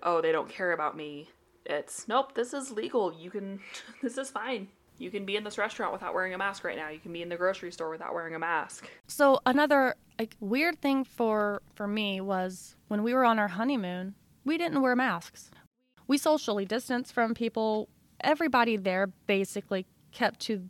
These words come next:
Speaker 2: themselves or their groups. But even just walking around
Speaker 1: <laughs> Hell, I did that no matter what when <laughs> I was at the pool and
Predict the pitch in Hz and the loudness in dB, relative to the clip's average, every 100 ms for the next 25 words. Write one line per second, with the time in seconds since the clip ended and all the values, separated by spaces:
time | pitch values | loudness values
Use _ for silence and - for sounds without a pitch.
0 | - 214 202 - 196 190 190 185 180 180 | -4 -2 0 2 2 4 2 0 -2 -4
1 | 170 196 - - - _ _ 208 202 202 | -6 -6 -12 -20 -20 _ _ -2 0 -2
2 | - 240 262 269 240 262 - 202 202 - | 0 2 6 6 6 2 -2 2 2 4
3 | 269 233 208 208 202 208 - - 233 - | 2 4 4 4 2 0 -8 -4 -4 -4
4 | - - 202 196 196 196 180 175 175 165 | -12 6 8 10 10 8 8 6 6 2
5 | 156 151 151 143 185 - 247 240 202 185 | 4 4 4 2 0 6 6 8 6 6
6 | 180 185 156 165 | 2 2 4 4